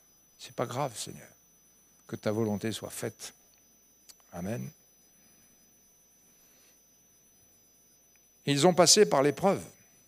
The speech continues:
Hmm. Ce qui est intéressant, j'ai souri à ce passage lorsque je le lisais, il y a quand même quelque temps déjà.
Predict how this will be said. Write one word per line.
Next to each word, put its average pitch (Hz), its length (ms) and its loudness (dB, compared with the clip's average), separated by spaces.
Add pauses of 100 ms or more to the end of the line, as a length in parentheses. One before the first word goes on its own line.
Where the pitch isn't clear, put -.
(1600)
Hmm. 151 160 -4 (1080)
Ce - 140 2
qui 190 160 2
est 190 120 4
intéressant, 170 560 6
j'ai 156 140 6
souri 185 500 6
à 110 140 -2
ce - 140 -4
passage 117 560 0
lorsque 107 360 0
je 104 120 2
le 110 160 4
lisais, 110 540 2 (640)
il - 60 -8
y - 20 -8
a 95 120 -12
quand 107 120 -2
même 101 320 0
quelque 104 340 -2
temps 123 240 0
déjà. 117 380 0